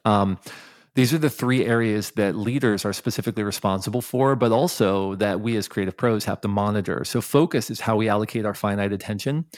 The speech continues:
how we define the problems that we're trying to solve. Uh, function is how we accomplish those problems. So our systems, metrics,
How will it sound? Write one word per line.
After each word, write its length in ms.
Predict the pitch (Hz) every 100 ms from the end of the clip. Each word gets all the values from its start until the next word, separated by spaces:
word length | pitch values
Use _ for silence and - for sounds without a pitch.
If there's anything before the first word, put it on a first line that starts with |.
| - -
how 120 | 123
we 100 | 123
define 460 | 117 107 113 110 110
the 80 |
problems 420 | 101 104 95 113 110
that 80 |
we're 100 | 117
trying 300 | 123 120 117
to 60 | 120
solve. 440 | - 120 131 151 _ _ _ _ -
Uh, 120 | 117
function 640 | - 143 170 - 117 113
is 180 | 117 104
how 180 | - 117
we 140 | 107
accomplish 580 | 107 - 147 196 107 -
those 380 | 101 98 98 - _ -
problems. 720 | 95 90 92 110 147 - -
So 480 | - 117 107 104 98
our 120 | 104
systems, 960 | - 135 - 117 110 107 104 - - _ _ _ -
metrics, 920 | 113 113 - 117 101 - - - -